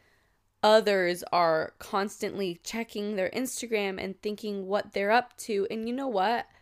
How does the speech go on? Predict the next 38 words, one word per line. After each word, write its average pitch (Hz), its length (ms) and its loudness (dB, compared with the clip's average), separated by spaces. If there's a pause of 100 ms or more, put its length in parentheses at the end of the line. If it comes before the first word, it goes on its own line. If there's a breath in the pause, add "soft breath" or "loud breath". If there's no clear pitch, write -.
(840 soft breath)
I, 196 340 2 (120)
I'm 214 340 -2
definitely 220 460 -2
someone 202 320 -4
that 185 160 -4
does 196 180 -4
that. - 380 -6
I 196 200 -2
am 202 280 -4 (260)
thinking 208 600 -6
that 170 340 -4
people 202 480 -6
are 170 160 -2
being 175 240 -6
like, 165 200 -8
"Oh, 381 140 -6
what's 269 280 -4
Hannah 285 280 -8
up - 300 -8
to?" - 320 -8 (380 loud breath)
And 214 120 -4
they're 208 80 0
probably 208 380 -2
checking 208 400 -8
my 196 100 -6
Instagram 175 640 -8
or 190 60 -10
checking 208 380 -10
my 185 100 -4
TikTok. 196 600 -12 (340 loud breath)
But 262 160 2
in 269 140 -4
reality, 233 400 -2
that 240 260 -6
is 233 100 -6
so - 480 -4
not 233 300 -6
true. 185 540 -4